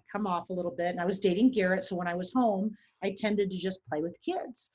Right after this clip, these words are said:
do things with the kids. And I loved it that way.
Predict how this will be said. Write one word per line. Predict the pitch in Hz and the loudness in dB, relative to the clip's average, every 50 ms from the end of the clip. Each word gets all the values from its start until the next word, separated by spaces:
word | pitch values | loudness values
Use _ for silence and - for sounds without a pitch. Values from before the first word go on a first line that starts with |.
| _ _ _ | _ _ _
do | 190 190 190 | 0 0 0
things | 196 185 185 185 - | 0 0 -2 -2 -2
with | 190 - | -4 -8
the | - | -10
kids. | 185 - 226 196 - - - - - - - _ _ _ _ _ _ - | -6 -2 -2 -2 -2 -2 -6 -10 -14 -14 -14 _ _ _ _ _ _ -6
And | 208 202 196 196 196 | -2 -2 -2 -2 0
I | 202 214 | 2 2
loved | 202 202 202 254 330 254 220 | 4 4 4 4 4 4 2
it | 214 - - | -2 -4 -2
that | - - - - | -8 -10 -8 -8
way. | - - - | -10 -10 -10